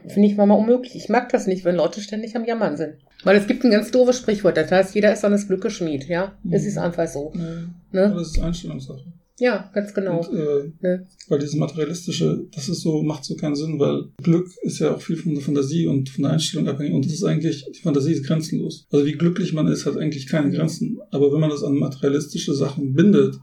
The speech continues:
Speaker 2: dann ist das ja dadurch begrenzt. Also das macht das eigentlich keinen Sinn. Also müsste man sich theoretisch so sehr wie möglich von materialistischen Sachen lösen. Weil, weil die eigentlich einen aus-, äh, ausbremsen sozusagen in der Fähigkeit, glücklich zu sein und zufrieden zu sein.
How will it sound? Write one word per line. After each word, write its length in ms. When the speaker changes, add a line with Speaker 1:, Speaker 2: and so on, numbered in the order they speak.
Speaker 2:
dann 100
ist 160
das 140
ja 420
dadurch 380
begrenzt. 600
Also 220
das 160
macht 220
das 80
eigentlich 280
keinen 180
Sinn. 400
Also 120
müsste 280
man 160
sich 220
theoretisch 440
so 240
sehr 400
wie 240
möglich 420
von 280
materialistischen 720
Sachen 280
lösen. 480
Weil, 340
weil 120
die 120
eigentlich 340
einen 360
aus-, 300
äh, 40
ausbremsen 760
sozusagen 840
in 60
der 100
Fähigkeit, 460
glücklich 280
zu 120
sein 160
und 80
zufrieden 340
zu 100
sein. 300